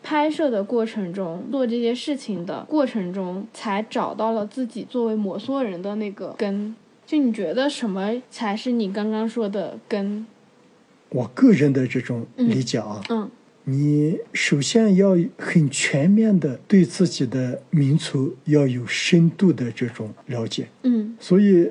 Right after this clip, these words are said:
Speaker 2: 我是很幸运的一个人，我年轻的时候啊，我是出生在摩梭的摩西大家庭里面，
Speaker 1: 嗯。
Speaker 2: 啊，底蕴很深厚啊。其次做了这个博物馆，
Speaker 1: 嗯。
Speaker 2: 做了博物馆以后，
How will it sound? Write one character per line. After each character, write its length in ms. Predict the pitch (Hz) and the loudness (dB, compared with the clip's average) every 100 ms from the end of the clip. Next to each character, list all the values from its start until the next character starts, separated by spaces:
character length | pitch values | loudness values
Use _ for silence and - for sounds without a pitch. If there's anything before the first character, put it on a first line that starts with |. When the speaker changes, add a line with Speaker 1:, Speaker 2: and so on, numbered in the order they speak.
| - | 0
Speaker 2:
我 400 | 151 135 139 139 | 2 2 2 0
是 380 | - 240 196 151 | 0 4 4 4
很 280 | - 143 | 0 -2
幸 320 | 117 - 196 170 | -2 4 6 6
运 220 | 160 135 | 4 2
的 120 | 120 | -2
一 140 | 107 110 | -6 -8
个 160 | - | -10
人， 220 | 92 95 - | -10 -10 -6
我 120 | 131 | -2
年 280 | 127 131 151 | -2 2 2
轻 220 | - 190 | 4 4
的 120 | 156 135 | 4 2
时 140 | - | -4
候 320 | 113 127 127 - | -6 -8 -8 -6
啊， 80 | 123 | -4
我 400 | 127 135 139 135 | -2 0 -2 -2
是 200 | - 214 | 2 0
出 280 | - - 208 | 2 4 4
生 240 | - 214 | 6 4
在 320 | 196 175 131 - | 6 4 2 0
摩 200 | 151 156 | 2 2
梭 180 | - 151 | 4 2
的 240 | 131 120 - | 2 -4 -4
摩 180 | 143 123 | -4 -2
西 160 | - | -2
大 180 | 151 127 | -2 -2
家 200 | 117 120 | -2 -6
庭 200 | - 127 | -6 -10
里 60 | 113 | -10
面， 220 | 107 101 - | -10 -12 -4
Speaker 1:
嗯。 240 | 254 226 - | -2 -2 -4
Speaker 2:
啊， 180 | 120 117 - | -6 -6 -6
底 300 | - 120 117 | -4 -2 4
蕴 200 | 185 165 | 4 4
很 260 | - 131 | 0 -4
深 260 | 104 - 143 | -2 -2 -2
厚 240 | - 139 113 - | -2 -6 -6 -6
啊。 360 | 120 123 117 120 | -4 -4 -6 -6
其 240 | - 175 | 0 2
次 400 | 175 - 247 170 - _ - | 2 4 2 2 -2 _ 4
做 180 | 208 | 6
了 160 | 170 135 | 8 4
这 140 | 135 | 0
个 120 | 127 139 | 0 0
博 240 | - 120 | 0 0
物 200 | 135 135 | 2 0
馆， 200 | - - - | -2 -6 -2
Speaker 1:
嗯。 320 | 247 233 220 - | -2 -2 -6 -2
Speaker 2:
做 200 | - 247 | 4 6
了 120 | 196 | 6
博 200 | 190 156 | 4 6
物 180 | 185 196 | 6 6
馆 260 | 185 151 | 4 4
以 160 | 156 127 | 4 2
后， 200 | - | 2